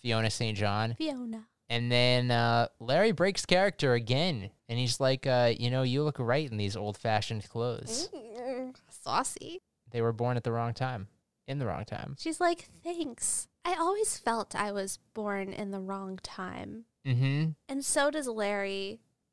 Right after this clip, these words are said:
Speaker 2: But Veruca meant, like, the nineteen twenties,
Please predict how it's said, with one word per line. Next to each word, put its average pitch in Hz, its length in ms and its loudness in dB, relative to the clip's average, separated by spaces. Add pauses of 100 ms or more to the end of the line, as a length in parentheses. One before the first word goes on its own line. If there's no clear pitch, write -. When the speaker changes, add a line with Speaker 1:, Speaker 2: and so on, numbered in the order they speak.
Speaker 2:
But 294 160 4
Veruca 302 480 0
meant, 214 280 2
like, 190 400 2 (440)
the 214 100 0
nineteen 190 560 2
twenties, 175 720 -2